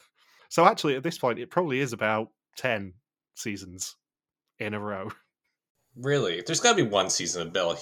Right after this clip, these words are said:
Speaker 2: Belgia during the streak where it wasn't the first person.
Speaker 1: The only time that I've had the first person is when it was a double boot, and that was alongside someone from your team.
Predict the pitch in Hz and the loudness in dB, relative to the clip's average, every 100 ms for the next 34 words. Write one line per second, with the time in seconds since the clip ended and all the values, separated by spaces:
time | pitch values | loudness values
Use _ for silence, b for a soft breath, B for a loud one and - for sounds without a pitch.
0 | - 90 80 82 78 82 78 76 - 78 | -2 -2 0 -2 0 -2 -4 -4 -6 -6
1 | 71 85 73 69 92 92 87 87 82 - | -6 -4 -4 -2 -4 0 0 0 -2 -8
2 | - 76 69 - 78 - 67 - _ _ | -8 -8 -8 -6 -6 -4 -8 -10 _ _
3 | _ _ _ - 131 143 151 147 143 131 | _ _ _ -8 2 4 4 0 0 2
4 | 127 123 113 117 _ _ - 120 117 120 | 0 0 -2 -2 _ _ -2 0 2 2
5 | 107 107 107 98 110 101 104 92 104 101 | 0 -4 -4 0 -2 -2 -6 -6 -6 -6
6 | 104 107 95 98 101 104 - _ - 110 | -6 -6 -8 -6 -6 -6 -10 _ -8 -6
7 | 104 107 95 101 104 95 107 98 101 101 | -4 -4 -4 -4 -4 -2 -4 -4 -8 -8
8 | 104 98 92 104 95 | -6 -6 -6 -8 -8